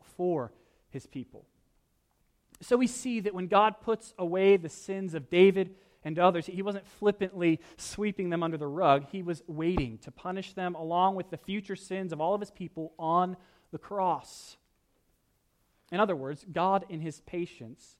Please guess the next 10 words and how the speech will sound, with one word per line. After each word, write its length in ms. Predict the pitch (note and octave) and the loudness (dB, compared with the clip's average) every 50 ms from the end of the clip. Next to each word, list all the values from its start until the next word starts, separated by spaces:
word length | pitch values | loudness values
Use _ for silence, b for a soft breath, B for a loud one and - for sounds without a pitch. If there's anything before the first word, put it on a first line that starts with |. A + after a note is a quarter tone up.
| _ _ _ _ _ _ _ | _ _ _ _ _ _ _
had 180 | - F3+ E3 C#3+ | -2 -2 0 0
deferred 500 | D#3+ - - - F#3 F3+ F3+ F3+ F3+ - | -4 -10 -8 -4 -2 0 0 0 -2 -6
payment 460 | - - G3+ G3+ G3 D#3 C3 B2+ - - - | -10 -10 -8 -8 -6 -8 -8 -10 -10 -10 -8
on 200 | D#3 D#3+ D#3+ D3+ | -8 -8 -6 -8
those 180 | D3+ C#3+ - | -8 -10 -10
sins 340 | - - D#3 D3 D3 D3 - | -12 -14 -12 -10 -10 -10 -12
committed 320 | - - C3+ C#3+ C#3+ C#3 | -12 -12 -12 -10 -10 -8
by 200 | C3+ C#3 C3+ C#3 | -6 -4 -4 -4
his 120 | C#3 C3 - | -4 -8 -12
people 420 | _ - C#3 B2 - B2 A#2+ b | _ -14 -14 -12 -14 -16 -18 b